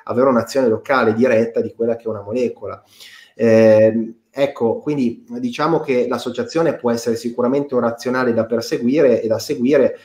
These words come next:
soprattutto laddove ci sia una forma conclamata della malattia e quindi si voglia ottenere, al di là dell'azione diretta locale, locale, ehm, terapica della,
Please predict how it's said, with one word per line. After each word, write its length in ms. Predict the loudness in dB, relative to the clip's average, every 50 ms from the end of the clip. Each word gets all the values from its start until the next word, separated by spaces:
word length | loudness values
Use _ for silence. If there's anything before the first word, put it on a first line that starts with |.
| _ _
soprattutto 640 | -10 -10 -8 -2 -2 -2 0 -2 -4 -2 0 2
laddove 440 | 2 2 2 4 4 4 6 4 2
ci 120 | 2 -4
sia 220 | -10 -2 0 2 2
una 140 | 2 2 -2
forma 360 | -2 0 0 0 0 -2 -4
conclamata 580 | -6 -8 -10 -6 -4 0 2 2 2 2 0
della 180 | -2 -2 -2 0
malattia 640 | 0 -2 -2 -2 -2 -6 -6 -2 0 0 0 -2 -4 -10 -18 -20 -20 -20 _ _
e 100 | -8 -6
quindi 260 | -2 -2 0 0 0 -2
si 140 | -2 -2 2
voglia 360 | 4 6 6 6 6 4 4
ottenere, 800 | 2 2 0 0 0 2 4 4 4 2 2 0 -2 -4 -12 _ _ -6
al 160 | -6 -4 -2
di 120 | 0 0
là 120 | 0 2 2
dell'azione 560 | 2 0 0 -2 -4 -2 0 2 2 2 0
diretta 520 | 0 0 2 2 2 2 0 -2 -4 -4
locale, 420 | -4 -4 -4 -2 -2 -2 -2 -2 -2
locale, 640 | -4 -4 -2 -2 0 0 0 0 0 -2 -4 -6 -12 _ _ _ _ _ _ _
ehm, 640 | -6 -4 -2 -2 -2 -2 -4 -6 -10 -14 -16 -18 -20 _ _ _ _
terapica 760 | _ 0 2 4 4 2 2 0 -4 -4 -2 -2 -2 0 0
della, 680 | 0 0 0 2 2 2 2 0 0 -2 -4 -4 -6 -8